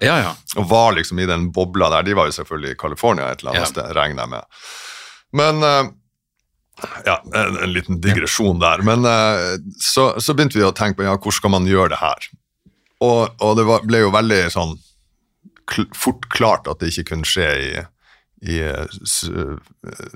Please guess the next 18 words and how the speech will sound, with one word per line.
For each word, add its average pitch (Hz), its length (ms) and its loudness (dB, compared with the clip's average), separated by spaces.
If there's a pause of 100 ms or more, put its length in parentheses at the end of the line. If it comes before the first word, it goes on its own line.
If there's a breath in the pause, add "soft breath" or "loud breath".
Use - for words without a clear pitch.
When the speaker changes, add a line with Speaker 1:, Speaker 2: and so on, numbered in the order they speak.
(340)
Speaker 2:
i 80 140 -6 (220)
Toskana, 95 680 2
Speaker 1:
Ja. 107 100 4
Speaker 2:
eller 73 200 -4
<laughs> - 0 -
no-, 113 160 -2 (120)
noen 127 160 4
sånne 135 400 2
plasser, 101 400 2
Speaker 1:
Mm. - 440 -8
Speaker 2:
at - 100 -6
vi 98 140 4
måtte 90 280 2
gjøre 110 160 4
det 92 80 0
i 80 80 -2
Norge. 98 320 0
Men 92 220 -2